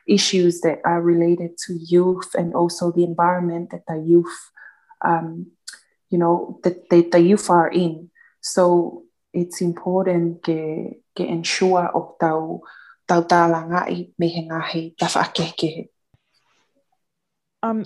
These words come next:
Speaker 2: another one of the, of the main issues, um, is drugs and alcohol. Um, you know, like,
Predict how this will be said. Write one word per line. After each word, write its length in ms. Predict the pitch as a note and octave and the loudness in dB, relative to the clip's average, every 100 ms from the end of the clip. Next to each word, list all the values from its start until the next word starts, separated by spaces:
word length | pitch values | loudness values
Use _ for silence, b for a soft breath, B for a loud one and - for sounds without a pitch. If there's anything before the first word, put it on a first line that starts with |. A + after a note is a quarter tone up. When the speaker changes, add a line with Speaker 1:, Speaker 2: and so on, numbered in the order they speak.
| - | -4
Speaker 2:
another 260 | A#3 C#4+ D#4+ | -2 -2 -2
one 180 | D4 | -2
of 120 | B3 - | -6 -4
the, 320 | F#3+ F3+ - | -2 -2 -4
of 160 | - F#3+ | -10 -8
the 80 | F#3+ | -6
main 340 | F#3 F#3+ F#3+ | -4 -4 -4
issues, 680 | - - - F3 D#3 F3+ - - | -8 -10 -10 -10 -10 -14 -20 -14
um, 520 | F#3+ E3+ - F#3+ G#3 _ _ _ _ - | -12 -12 -12 -12 -14 _ _ _ _ -4
is 80 | |
drugs 320 | F#3+ G3 F#3+ - | 0 0 0 -6
and 160 | F#3 | -6
alcohol. 600 | E3+ F3+ F3+ E3+ C3 F#3+ _ _ _ - | -6 -8 -8 -8 -8 -10 _ _ _ -8
Um, 520 | F#3 F3 F#3+ F3+ F3+ _ _ _ | -6 -6 -8 -8 -10 _ _ _
you 180 | F#3 F#3 | -6 -4
know, 140 | F3+ | -2
like, 220 | F#3+ F#3 | -4 -4